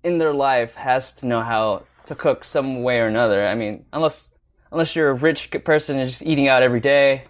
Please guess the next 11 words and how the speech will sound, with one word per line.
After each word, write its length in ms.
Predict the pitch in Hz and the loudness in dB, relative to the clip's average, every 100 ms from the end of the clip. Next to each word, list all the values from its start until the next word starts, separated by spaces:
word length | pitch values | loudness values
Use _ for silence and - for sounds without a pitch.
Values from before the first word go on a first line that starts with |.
| - | -8
or 320 | 117 117 117 _ _ _ _ - | -6 -6 -8 _ _ _ _ -8
you're 120 | 131 | -6
just 200 | 135 - | -6 -2
doing, 440 | 147 139 131 127 - _ _ _ _ _ _ | 0 0 0 -6 -10 _ _ _ _ _ _
y-, 180 | - 175 | -14 -12
you 60 | - | -10
know, 140 | 147 107 | -8 -6
you 140 | 135 | -8
could 200 | - 113 | -10 -2
microwave 440 | 127 131 131 120 | -2 0 0 -2
food 360 | - 147 139 123 | -2 -2 0 0